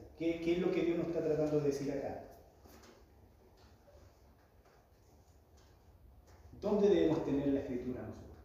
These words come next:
¿Dónde debemos tener el conocimiento de la palabra? En nuestro corazón. ¿De qué sirve, hermanos, que tengamos la Escritura en la Biblia si nosotros no la practicamos, no la tenemos en nuestra mente, en nuestro corazón?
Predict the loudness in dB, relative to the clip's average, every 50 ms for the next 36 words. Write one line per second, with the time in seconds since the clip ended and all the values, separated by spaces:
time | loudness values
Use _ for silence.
0 | -20 -20 -20 -20 -18 -10 -8 -6 -2 -2 0 0 2 2 2 0 0 -2 -2 0
1 | 0 2 2 2 2 0 0 -2 -2 -4 -4 -4 -4 -2 -2 0 0 0 -2 -4
2 | -4 -4 -4 -4 -4 -4 -6 -8 -8 -10 -12 -12 -14 -18 -20 -20 -20 -20 -20 -20
3 | -20 -20 -20 -20 -20 -20 -20 -20 -20 -20 -20 -20 -20 -18 -10 -6 -2 0 0 0
4 | 0 -2 -4 -4 -4 -6 -6 -8 -8 -8 -10 -10 -10 -12 -12 -14 -16 -18 -20 -20
5 | -20 -20 -20 -20 -20 -20 -20 -20 -14 -8 -4 0 0 2 2 2 2 2 4 4
6 | 4 4 4 4 4 4 2 0 0 -2 0 2 4 4 6 6 6 8 6 6
7 | 4 4 0 -2 -4 -4 -4 -2 0 2 2 4 2 2 0 -2 -8 -12 -14 -16
8 | -20 -20 -16 -8 -4 -4 -2 -2 -2 -2 0 0 0 2 4 2 2 2 2 2
9 | 2 2 2 2 2 0 2 2 2 2 2 4 4 4 4 4 2 0 -2 -4
10 | -4 -6 -4 -2 -2 0 0 0 0 0 0 2 2 2 0 0 0 0 0 0
11 | 2 2 2 0 -2 -4 -4 -6 -6 -4 -4 -4 -4 -6 -6 -8 -10 -10 -8 -10
12 | -12 -12 -12 -12 -14 -14 -12 -12